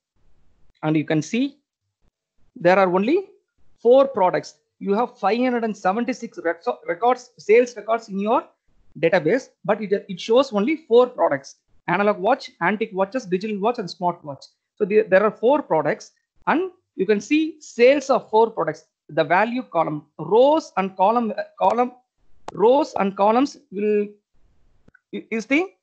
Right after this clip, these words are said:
component of your pivot table. Value column, you can drag and drop the only value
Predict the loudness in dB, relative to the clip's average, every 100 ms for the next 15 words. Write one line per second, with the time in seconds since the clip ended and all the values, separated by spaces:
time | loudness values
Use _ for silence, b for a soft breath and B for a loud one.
0 | _ _ _ 0 0 2 2 2 0 2
1 | 2 2 0 0 2 2 0 -2 0 0
2 | -2 -8 _ -8 -4 -2 0 0 0 0
3 | 0 0 -2 0 0 -2 -2 -2 -2 -2
4 | -4 -6 -8